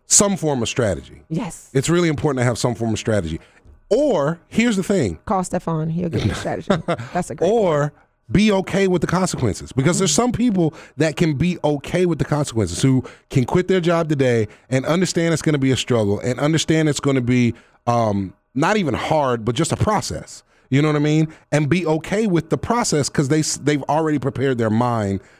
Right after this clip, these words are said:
Speaker 1: that this
Speaker 2: For
Speaker 1: is
Speaker 2: it,
Speaker 1: gonna be
Speaker 2: yeah.
Speaker 1: a process.
Speaker 2: Yep.
Speaker 1: You know what I'm saying? But that other place was so bad that I just can't do it anymore. I'm more willing to go through the process than I am to stay at that other place.
Speaker 2: Yeah, and there's definitely a process.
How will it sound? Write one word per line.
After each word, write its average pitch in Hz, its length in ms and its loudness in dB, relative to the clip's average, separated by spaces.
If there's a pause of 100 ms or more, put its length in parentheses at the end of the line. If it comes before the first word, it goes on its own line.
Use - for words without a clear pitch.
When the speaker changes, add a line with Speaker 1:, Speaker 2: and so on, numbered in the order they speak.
Speaker 1:
that 110 100 2
this 151 100 4
Speaker 2:
For 180 60 2
Speaker 1:
is 165 60 2
Speaker 2:
it, 139 40 -2
Speaker 1:
gonna 151 140 2
be - 60 2
Speaker 2:
yeah. - 80 4
Speaker 1:
a - 40 2
process. - 680 -6 (100)
Speaker 2:
Yep. - 240 -2
Speaker 1:
You 120 80 2
know 127 80 2
what 127 60 2
I'm 127 40 2
saying? 135 300 0
But 123 180 0
that 151 220 2
other 185 240 2
place 139 340 0
was 120 240 0
so 151 340 0
bad 127 460 0
that 113 100 0
I 113 120 0
just 110 460 -2
can't 131 380 -4
do 147 180 2
it 127 60 0
anymore. 101 440 0 (320)
I'm 135 200 0
more 151 280 2
willing 135 280 2
to 123 80 -4
go 113 220 0
through 110 180 -2
the 98 80 -2
process 107 640 -4 (280)
than 127 160 2
I 113 140 -4
am 117 180 0
to 104 100 -2
stay 101 240 0
at 90 120 -2
that 90 200 -2
other 76 160 -4
place. - 540 -12
Speaker 2:
Yeah, 185 160 -2
and 175 160 0
there's 180 160 -2
definitely 170 600 -4 (100)
a - 60 -16
process. 160 680 -8